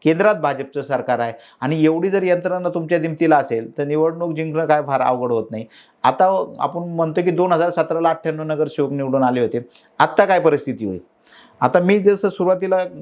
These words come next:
आपण एका मुद्द्यावर सातत्याने बोलतोय की ह्या निवडणुकीत शेवटच्या पंधरा दिवसाच्या लाटेत काय होतं, याच्यावर फार महत्त्वाचं असतं. खरं जर नागरी प्रश्नावर निवडणूक झाली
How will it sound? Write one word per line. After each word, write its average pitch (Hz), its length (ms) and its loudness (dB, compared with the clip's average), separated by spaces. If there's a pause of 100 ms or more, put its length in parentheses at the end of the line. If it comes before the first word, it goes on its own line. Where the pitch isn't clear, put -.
आपण 156 260 -2
एका 160 180 -2
मुद्द्यावर 160 500 -2
सातत्याने 147 500 -4
बोलतोय 131 340 -2
की 190 160 -2 (340)
ह्या 185 160 4
निवडणुकीत 196 600 0
शेवटच्या 180 600 0
पंधरा 175 360 2
दिवसाच्या 170 420 0
लाटेत 160 280 0 (100)
काय 151 140 2
होतं, 139 240 -6
याच्यावर 139 340 -4
फार 131 140 2
महत्त्वाचं 107 400 -6
असतं. 104 200 -8 (380)
खरं 170 220 4
जर 202 140 2
नागरी 165 460 2
प्रश्नावर 185 340 0
निवडणूक 180 400 -2
झाली 131 340 2